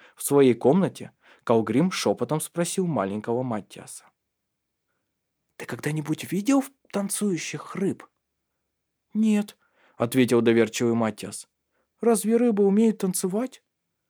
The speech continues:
"Умеют ли они? Ты хочешь увидеть это?" Маттиас с удовольствием бы посмотрел. Калгрим таинственно прошептал: "Но это место заколдовано, и увидеть танец можно только в определённое время.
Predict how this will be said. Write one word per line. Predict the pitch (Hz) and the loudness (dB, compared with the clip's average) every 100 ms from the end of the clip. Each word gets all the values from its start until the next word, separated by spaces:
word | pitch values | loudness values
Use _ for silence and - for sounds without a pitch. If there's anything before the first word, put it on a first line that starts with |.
| _ _ _ _ _ _ - | _ _ _ _ _ _ -12
"Умеют | 98 104 123 208 220 | -8 -2 2 2 2
ли | 214 | 2
они? | 214 175 120 _ _ _ _ | 2 -2 -8 _ _ _ _
Ты | - | -6
хочешь | 113 - 160 269 254 | -6 -2 -2 -2 0
увидеть | 254 226 180 135 123 | 0 2 0 -2 -4
это?" | 104 - - _ _ _ _ _ _ _ | -4 -8 -20 _ _ _ _ _ _ _
Маттиас | 127 113 135 - 247 233 | -4 2 2 4 0 0
с | - | 0
удовольствием | 135 98 101 - 151 | 2 2 0 0 2
бы | 175 | 0
посмотрел. | 180 175 208 208 139 151 - _ - _ | 0 -2 -2 -2 -4 -6 -12 _ -20 _
Калгрим | 120 110 117 196 | 0 2 2 2
таинственно | 202 113 117 131 123 | 2 -2 -2 -4 -6
прошептал: | 120 117 - 120 104 90 - _ _ _ _ _ _ | -6 -8 -8 -8 -10 -12 -18 _ _ _ _ _ _
"Но | 113 104 | -8 -8
это | - | -6
место | 113 110 - 113 | -4 -2 -4 -8
заколдовано, | 117 113 123 131 151 131 107 - _ _ _ _ _ | -8 -6 -8 -4 -4 -4 -10 -18 _ _ _ _ _
и | - | -4
увидеть | 113 110 117 110 | -2 0 0 -2
танец | 107 147 180 - | -2 0 0 -4
можно | 101 113 113 | -6 -4 -6
только | 110 147 156 | -2 0 0
в | 117 | -2
определённое | 104 107 104 117 117 107 | -2 -4 -2 -2 -2 -6
время. | 104 82 - | -8 -12 -18